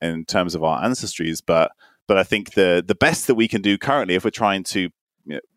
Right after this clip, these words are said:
well, there's, there's, there's obviously, there's a data-driven approach in terms of optimizing nutrition, and you can measure, particularly glucose responses are a nice way to kind of track that, how you respond to certain foods.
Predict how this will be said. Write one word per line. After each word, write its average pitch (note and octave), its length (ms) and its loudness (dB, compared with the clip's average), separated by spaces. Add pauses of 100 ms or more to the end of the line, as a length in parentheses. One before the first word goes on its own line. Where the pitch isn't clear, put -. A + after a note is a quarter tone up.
(180)
well, G2+ 160 4
there's, A#2+ 240 2
there's, B2 200 0
there's C3 280 2
obviously, C#3 280 2
there's A2+ 160 -2
a B2 60 0
data-driven G#2+ 500 0
approach F#2 440 0
in F#2 100 -2
terms F#2 300 2
of E2+ 120 2 (460)
optimizing F2+ 680 0 (420)
nutrition, F#2+ 580 0
and F2+ 100 -2
you F#2+ 80 -2
can F2 400 0 (180)
measure, G2 500 4
particularly A#2+ 400 2
glucose G2+ 440 4
responses F#2 540 0
are F#2 100 4
a C#2+ 120 4
nice F2+ 300 2
way E2 120 4
to - 100 -8
kind F2+ 140 0
of - 280 -6 (100)
track - 340 -2
that, D#2+ 220 0
how F#2 100 0
you E2+ 100 0
respond E2 420 -2
to E2+ 80 -8
certain D2+ 320 0
foods. D2+ 400 -6